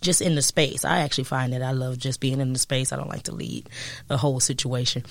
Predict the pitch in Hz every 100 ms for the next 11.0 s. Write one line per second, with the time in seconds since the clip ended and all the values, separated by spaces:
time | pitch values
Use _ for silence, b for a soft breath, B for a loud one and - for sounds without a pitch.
0 | B B - 143 151 147 135 131 131 143
1 | 139 135 120 151 - 143 151 156 147 147
2 | 143 131 - 135 139 131 139 143 - -
3 | - 147 139 139 - B B B B -
4 | 151 151 131 127 - - - 180 185 170
5 | 180 190 196 196 202 170 147 123 - -
6 | 160 143 127 127 - - - - - b
7 | b b b 165 165 170 160 139 - -
8 | _ _ _ - - 147 185 196 185 165
9 | - 214 214 214 220 - _ - 202 214
10 | 160 139 139 135 - - - - - -